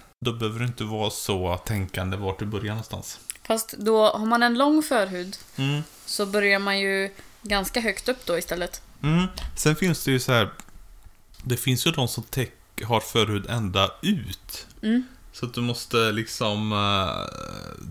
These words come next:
Speaker 1: dra tillbaka så att över-, överhuvudtaget hitta <laughs> förhållandet någonstans där inne. Sen finns det de som bara har det till hälften.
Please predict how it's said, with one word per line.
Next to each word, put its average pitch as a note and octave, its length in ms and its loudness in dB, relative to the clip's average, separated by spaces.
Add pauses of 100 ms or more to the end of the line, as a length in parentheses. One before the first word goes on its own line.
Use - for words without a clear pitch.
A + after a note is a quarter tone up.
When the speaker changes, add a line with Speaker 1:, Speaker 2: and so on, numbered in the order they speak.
Speaker 1:
dra G#2 140 2
tillbaka G2 580 -2
så - 140 -12
att - 240 -14 (200)
över-, G#2 220 -6 (480)
överhuvudtaget G#2 500 -4
hitta - 400 0
<laughs> - 400 -2 (360)
förhållandet B2 640 6
någonstans A2+ 400 -4
där A2+ 200 0
inne. B2+ 440 0 (440)
Sen C3 140 2
finns C#3+ 140 -2
det E3 60 0
de D#3 120 2
som C3 140 -2
bara B2 180 6
har A2+ 160 4
det F#2 80 6
till - 140 -12
hälften. F#2+ 680 -4